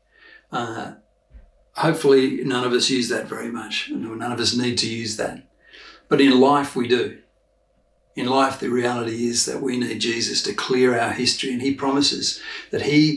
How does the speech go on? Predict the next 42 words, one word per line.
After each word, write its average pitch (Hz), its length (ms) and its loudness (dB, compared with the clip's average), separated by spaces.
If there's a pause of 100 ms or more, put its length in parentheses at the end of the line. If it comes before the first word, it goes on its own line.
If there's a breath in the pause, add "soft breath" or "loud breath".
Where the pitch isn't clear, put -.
if - 160 -2
we 165 80 2
trust - 340 2
in 147 80 6
him, 135 340 2 (320 loud breath)
if - 80 -14
we 127 60 -4
confess 135 500 2
our 139 120 0
s-, - 240 -2 (160)
sins, 135 320 2
if 123 100 -8
we 139 220 2
adopt 147 580 0 (240 loud breath)
him 135 300 2
as 117 160 -2
our 117 160 -4
Lord, 110 420 -4
as 107 180 -6
our 117 280 -6 (240 loud breath)
leader, 127 520 2 (880)
that 156 220 0
he 139 100 6
will 123 120 6
take 160 360 2
our 135 120 2
sins 127 440 0
and 120 360 0 (1200 loud breath)
banish 151 880 4
them 131 200 4
as 131 220 4
far 131 200 4
as 127 160 0
the 135 120 -2
east 131 220 -2
is 123 140 2
from 120 160 -2
the 113 80 -4
west. 107 240 -4
In 135 100 0
other 143 160 8
words, 135 460 6